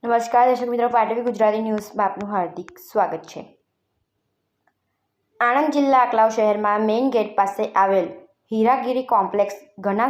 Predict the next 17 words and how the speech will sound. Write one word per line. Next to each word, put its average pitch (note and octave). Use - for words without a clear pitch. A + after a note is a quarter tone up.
સમયથી G3+
ખૂબ C#4+
મોટા A3+
પ્રમાણમાં G#3
દબાણ G3
હટાવવા G3
સ્થાનિક A3+
નગરજનોએ G#3+
રજૂઆત G3
કરવા F3+
છતાં D3
આંખ A#3+
આડા G#3
કાન G#3
કરતું G#3+
નગરપાલિકા F#3
તંત્ર. F3+